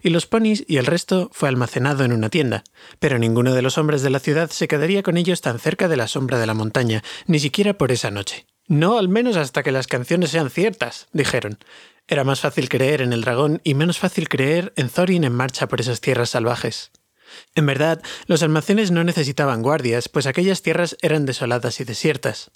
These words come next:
Así, aunque ya caía la noche, la escolta los abandonó,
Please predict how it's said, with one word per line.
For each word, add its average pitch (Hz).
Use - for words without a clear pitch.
Así, 196
aunque 131
ya 135
caía 147
la 123
noche, 180
la 139
escolta 190
los 135
abandonó, 107